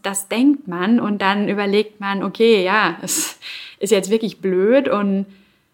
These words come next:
ähm, da muss man jetzt mal ein bisschen jonglieren. Und auch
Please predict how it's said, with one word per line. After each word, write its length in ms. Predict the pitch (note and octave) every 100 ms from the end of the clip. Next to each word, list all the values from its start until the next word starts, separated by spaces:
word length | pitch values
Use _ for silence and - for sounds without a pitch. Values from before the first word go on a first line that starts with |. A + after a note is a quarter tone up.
| _
ähm, 460 | - G3 G3 F#3+ F#3+
da 100 | F#3
muss 180 | F#3+ G3+
man 160 | G3+ G3+
jetzt 180 | G3+
mal 100 | G#3
ein 80 | G3
bisschen 280 | G3 G3 G3+
jonglieren. 920 | G3 F#3 F#3+ G3 G3+ A3+ B3+ C4 C4 - _ _
Und 160 | A#3+ -
auch 160 | B3+